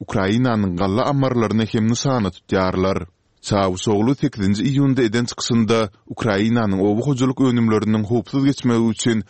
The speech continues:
halkara jemgyýetçiliginiň himaýatynyň gerek boljakdygyny duýdurdy. Ol muny amal edip boljakdygyna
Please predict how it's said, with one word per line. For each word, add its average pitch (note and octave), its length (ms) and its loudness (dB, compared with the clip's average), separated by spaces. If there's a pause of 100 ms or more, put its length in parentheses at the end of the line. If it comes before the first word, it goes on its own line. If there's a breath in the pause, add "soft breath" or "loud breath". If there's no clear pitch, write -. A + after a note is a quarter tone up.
halkara A2 440 0
jemgyýetçiliginiň A#2 800 0
himaýatynyň A#2 560 0
gerek G#2 300 -2
boljakdygyny A2+ 760 0
duýdurdy. F#2 640 0 (240)
Ol A#2 200 2
muny C3+ 160 2
amal G2 300 0
edip B2 220 -4
boljakdygyna A#2 640 0